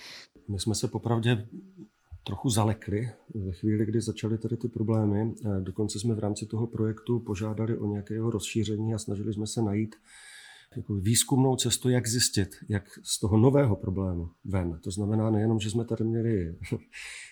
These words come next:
eh, defaultní, eh, problematiku, eh, kulturních a kreativních průmyslů, dost často velmi podfinancovaných, ale zároveň se objevil tady ten problém úplně nový a nečekaný.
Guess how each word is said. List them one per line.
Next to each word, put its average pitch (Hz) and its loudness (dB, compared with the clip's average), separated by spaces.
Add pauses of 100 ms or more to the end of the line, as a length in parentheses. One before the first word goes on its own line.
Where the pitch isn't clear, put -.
(140)
eh, 98 -2 (320)
defaultní, 110 4
eh, 107 -2 (540)
problematiku, 113 6 (260)
eh, 98 2
kulturních 110 0
a 107 2
kreativních 107 0
průmyslů, 104 0
dost 101 -4
často - -6
velmi 110 0
podfinancovaných, 107 -2
ale 104 0 (460)
zároveň 107 4 (140)
se - -6
objevil 104 -2
tady 107 -4
ten 110 -2
problém 107 -2
úplně 110 0
nový 104 0
a - -2
nečekaný. 98 -2